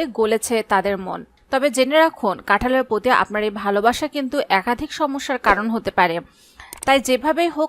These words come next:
কাঁঠাল খাওয়া কমাতে হবে। বিশেষজ্ঞদের মতে কাঁঠাল অত্যন্ত উপকারী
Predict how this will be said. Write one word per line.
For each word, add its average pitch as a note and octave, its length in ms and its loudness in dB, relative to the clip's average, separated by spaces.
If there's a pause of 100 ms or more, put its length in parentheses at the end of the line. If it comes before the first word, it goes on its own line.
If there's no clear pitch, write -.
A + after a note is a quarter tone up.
কাঁঠাল C4 320 2
খাওয়া A3+ 280 2
কমাতে G3 380 -2
হবে। E3 200 -4 (640)
বিশেষজ্ঞদের A#3+ 720 -2
মতে F#3 260 -2 (380)
কাঁঠাল B3+ 260 2 (120)
অত্যন্ত D#4 280 -2 (120)
উপকারী B3 300 -4